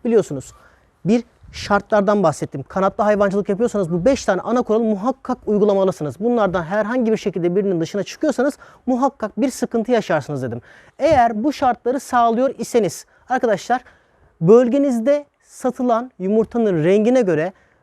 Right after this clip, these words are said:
verimi en yüksek hayvanı alıp bakabilirsiniz. Çünkü kanatlı hayvanların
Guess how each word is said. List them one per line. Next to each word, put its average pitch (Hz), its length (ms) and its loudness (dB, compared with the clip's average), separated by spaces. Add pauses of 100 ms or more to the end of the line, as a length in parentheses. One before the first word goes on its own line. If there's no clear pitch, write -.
(140)
verimi 254 400 2
en 262 220 2
yüksek 233 400 -2
hayvanı 220 440 -2
alıp 240 200 -2 (340)
bakabilirsiniz. 170 800 -2
Çünkü - 260 -2
kanatlı 269 420 -2
hayvanların 165 580 0